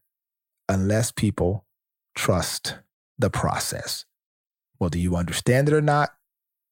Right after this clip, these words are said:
it's all a part of the process. There's a marvelous story in the Bible that I inserted here on purpose because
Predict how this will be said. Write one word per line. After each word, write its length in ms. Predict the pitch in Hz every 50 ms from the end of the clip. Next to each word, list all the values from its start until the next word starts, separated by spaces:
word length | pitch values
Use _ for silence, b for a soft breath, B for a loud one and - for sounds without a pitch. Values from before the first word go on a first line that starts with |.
| _ _
it's 160 | - 113 - - -
all 220 | 107 107 107 107
a 60 | 113
part 280 | 123 - - 113 107 98
of 60 | 92
the 80 | - 95
process. 720 | - - 98 78 82 - - - 64 50 - - - - _ _ _ _ _ _ b b b b b b b
There's 180 | b 127 127 120
a 20 |
marvelous 380 | 127 139 147 156 147 143 135 113
story 340 | - - 135 135 135 131 120
in 80 | 113
the 60 | 107
Bible 500 | 101 113 110 117 117 117 113 107 110 107 - - _ _ -
that 100 | 113 107
I 120 | 107 117
inserted 440 | 113 107 - - - 135 127 - 107
here 220 | 110 - 110 110
on 80 | 104 98
purpose 380 | 98 - 123 123 120 - 117 -
because 480 | - 117 110 - 120 113 113 110 -